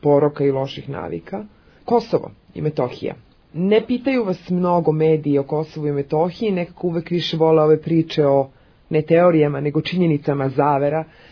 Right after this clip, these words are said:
koje su se dešavale protiv nas, ali naravno kao vanredno obrazovanog, mudrog i iskusnog,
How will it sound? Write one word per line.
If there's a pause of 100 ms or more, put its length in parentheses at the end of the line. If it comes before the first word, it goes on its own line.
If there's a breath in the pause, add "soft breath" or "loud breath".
(140 loud breath)
koje
su
se
dešavale
protiv
nas,
ali (480 loud breath)
naravno
kao
vanredno
obrazovanog,
mudrog
i
iskusnog,